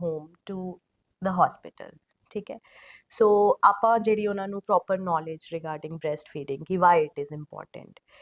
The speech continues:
ਕੀ ਕੀ ਇਹਦੇ ਬੈਨੀਫਿਟਸ ਹੈ ਮਦਰ ਵਾਸਤੇ, ਬੇਬੀ ਵਾਸਤੇ, and what is the ideal time,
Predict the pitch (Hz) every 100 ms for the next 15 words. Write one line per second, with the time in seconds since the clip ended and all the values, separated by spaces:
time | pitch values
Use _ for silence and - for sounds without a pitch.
0 | _ - 220 208 202 175 165 170 165 147
1 | - - 156 151 160 165 160 143 - -
2 | 160 160 160 180 175 151 143 - - 151
3 | 156 _ - - 214 233 240 208 220 240
4 | 254 302 196 175 165 165 156 147 139